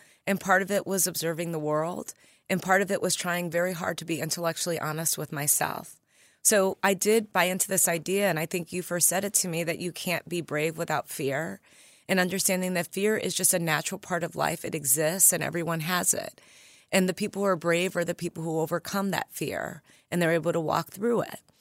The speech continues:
And I always thought about, you know, what holds us back in society, as a society and as people. And I think it's fear. It can be fear of others, fear of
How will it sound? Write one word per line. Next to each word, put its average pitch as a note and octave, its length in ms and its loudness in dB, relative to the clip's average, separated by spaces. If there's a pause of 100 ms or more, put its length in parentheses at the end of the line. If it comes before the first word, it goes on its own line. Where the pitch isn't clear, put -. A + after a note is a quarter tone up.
(240)
And G#3+ 120 4
I - 20 8
always B3+ 240 4
thought A3 220 6
about, F3+ 460 2 (380)
you G#3 120 2
know, F3+ 60 2
what G3 260 4
holds - 360 -4
us F#3 160 4
back - 360 -2
in E3 80 -2
society, F3 800 0 (320)
as F3 140 4
a F3+ 60 6
society F#3 580 4
and F#3 120 -2
as F3 160 -2
people. F#3+ 440 -4
And F#3+ 100 -2
I F3+ 80 -2
think F3+ 180 -6
it's F#3 180 -2
fear. G#3+ 340 0
It - 80 -8
can E3+ 140 -6
be E3+ 160 -2
fear E3 260 -2
of - 200 -4 (120)
others, G3+ 640 -2 (500)
fear F3+ 400 4
of D#3 540 2